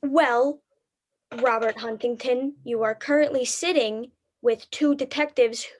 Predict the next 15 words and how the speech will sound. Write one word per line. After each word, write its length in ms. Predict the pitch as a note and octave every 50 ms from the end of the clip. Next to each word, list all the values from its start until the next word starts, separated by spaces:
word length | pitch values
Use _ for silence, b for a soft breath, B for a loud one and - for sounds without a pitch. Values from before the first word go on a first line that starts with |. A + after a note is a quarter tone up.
| _ _ -
who 120 | A#3+ A3+
work 640 | G3+ F#3 F#3 F3 F3+ A3+ C4+ D4+ D4+ - _ - - _ _ _ _ _ _
for 640 | _ _ - - C4 B3+ B3 A#3+ A#3 A3+ A3+ A3 _ _ _ _ _ _ _ _ _ _ _ _ _ _
the 80 | - G#3+
police, 760 | G#3 - A#3 A3 A#3 C#4 E4+ F4+ F4+ F4 F4 - - - - _ _ _ _ _ _ _ _ _ _ _ _ _
and 200 | - C4 B3+ B3+
you 140 | B3+ B3 A#3
admitted 520 | A#3 A3 C4 C4+ D4 D4 C#4+ C#4 A3+ -
to 420 | - - - C4 B3 A#3+ A3+ A3 - _ _ _ _ _ _ _ _ _ _ _ _ _ _ _ _ _
not 300 | - B3 B3+ C4+ C#4+ D4+
only 520 | D#4 D4+ D4 C#4+ C4+ C4+ B3+ B3 A#3+ A#3 - _ _ _ _ _ _ -
possessing, 840 | C#4 C4 B3 A#3 C4+ C#4+ D#4 D#4+ - - C4 A#3 A3+ A3 G#3+ G#3+ - _ _ _ _ _ _ _ _
but 280 | - B3+ A3+ - - _
distributing 960 | A#3 A3 - - - - - D4+ D#4+ D4+ C#4+ C4 B3 A#3 A#3 A3 A3 G#3+ G#3+ G#3+ _ _ _ _ _ _
heroin. 580 | - - B3+ A#3 A3+ G#3+ G3 F#3 - - G3+